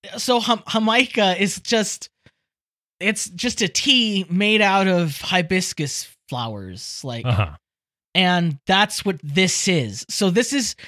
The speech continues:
Speaker 1: gentrifying Jamaica,
Speaker 2: No, I
Speaker 1: which
Speaker 2: think
Speaker 1: is
Speaker 2: you
Speaker 1: like a
Speaker 2: misunderstand.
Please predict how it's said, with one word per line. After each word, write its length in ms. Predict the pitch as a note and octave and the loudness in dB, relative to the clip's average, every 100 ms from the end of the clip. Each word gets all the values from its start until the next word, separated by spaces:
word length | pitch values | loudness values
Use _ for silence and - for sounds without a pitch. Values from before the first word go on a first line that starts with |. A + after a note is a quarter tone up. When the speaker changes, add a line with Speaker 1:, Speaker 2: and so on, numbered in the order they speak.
| - - | -16 -6
Speaker 1:
gentrifying 1120 | C#3+ F#3+ A#3 - A#3 - A3 F#3+ F#3 F3+ E3 | 0 2 2 2 -2 0 0 2 2 2 0
Jamaica, 280 | D3 E3 D3+ | 0 0 4
Speaker 2:
No, 160 | D3+ C3 | 4 6
I 180 | A#2+ B2+ | 4 4
Speaker 1:
which 100 | - | 2
Speaker 2:
think 140 | D3 | -2
Speaker 1:
is 60 | C3+ | 0
Speaker 2:
you 60 | |
Speaker 1:
like 80 | B2 | 2
a 40 | |
Speaker 2:
misunderstand. 640 | B2 C3 A2+ G2+ - A#2+ | 4 2 2 0 0 0